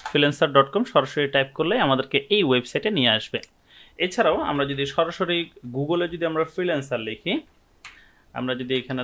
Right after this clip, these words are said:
ধরেন ডট কম না দিয়ে যদি শুধুমাত্র ফ্রিল্যান্সার লিখি, তাও দেখবেন সর্বপ্রথম আমাদের কাছে যে ওয়েবসাইটটি শো করছে ডাব্লিউ ডাব্লিউ ডাব্লিউ ডট ফ্রিল্যান্সার ডট কম, আমরা সরাসরি এই ওয়েবসাইটে চলে যাব। এই ওয়েবসাইটে আসার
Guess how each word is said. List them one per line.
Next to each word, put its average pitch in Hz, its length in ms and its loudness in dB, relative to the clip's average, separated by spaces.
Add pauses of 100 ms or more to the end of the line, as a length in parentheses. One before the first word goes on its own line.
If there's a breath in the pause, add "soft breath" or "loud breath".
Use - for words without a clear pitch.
ধরেন 147 300 -2
ডট 123 200 6
কম 131 120 2 (120)
না 127 60 6 (100)
দিয়ে 170 200 0
যদি 170 120 -4 (100)
শুধুমাত্র 214 420 0 (140)
ফ্রিল্যান্সার 160 520 2
লিখি, 117 200 -2 (180)
তাও 151 180 10 (120)
দেখবেন 151 280 0 (140)
সর্বপ্রথম 180 580 2 (100)
আমাদের 139 300 2
কাছে 139 240 2 (540 loud breath)
যে 160 160 4
ওয়েবসাইটটি 147 580 4
শো 143 80 2 (100)
করছে 123 220 -2 (100)
ডাব্লিউ 135 240 4
ডাব্লিউ 131 260 2
ডাব্লিউ 135 160 4
ডট 175 120 -8
ফ্রিল্যান্সার 139 500 2
ডট 123 200 4
কম, 370 100 4 (140)
আমরা 123 160 4 (120)
সরাসরি 180 460 4 (260)
এই 226 140 4
ওয়েবসাইটে 127 440 2 (100)
চলে 110 220 -2
যাব। 107 120 -8 (1120 soft breath)
এই 220 120 6 (100)
ওয়েবসাইটে 208 540 8 (180)
আসার 220 240 4